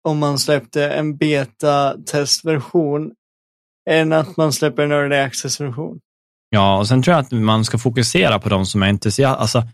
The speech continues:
Speaker 2: eller, inte bara, man ska säga, man ska inte bara fungera på entusiasterna, för de är ju väldigt duktiga oftast. Man lär ju
Speaker 1: Mm.
Speaker 2: också kunna ta in några som är, eh, såna här,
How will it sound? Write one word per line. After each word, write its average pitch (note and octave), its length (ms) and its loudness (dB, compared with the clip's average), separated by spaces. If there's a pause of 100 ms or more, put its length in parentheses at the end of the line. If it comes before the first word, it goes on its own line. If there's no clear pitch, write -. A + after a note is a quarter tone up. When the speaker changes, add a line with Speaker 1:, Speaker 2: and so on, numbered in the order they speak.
(640)
Speaker 2:
eller, D#3 140 2 (200)
inte C3+ 160 2
bara, A2+ 340 4
man A#2 120 2
ska C3+ 120 2
säga, B2+ 140 2
man A2+ 120 0
ska B2+ 80 -2
inte B2+ 80 0
bara A#2 160 2
fungera G#2+ 260 2
på - 80 -2
entusiasterna, G#2 640 0
för A#2 80 -4
de A2+ 160 2
är A2 60 4
ju G2+ 40 2
väldigt G2+ 280 0
duktiga A#2 500 0
oftast. E2+ 440 -6 (420)
Man A2 100 4
lär A#2 80 4
ju A#2+ 60 4
Speaker 1:
Mm. A2 80 4
Speaker 2:
också - 180 -2
kunna G#2+ 220 4
ta A2 100 2
in G#2+ 120 4
några G#2+ 320 4
som G2 200 0
är, F2+ 500 0
eh, F2+ 60 0
såna F#2+ 220 2
här, F2+ 240 2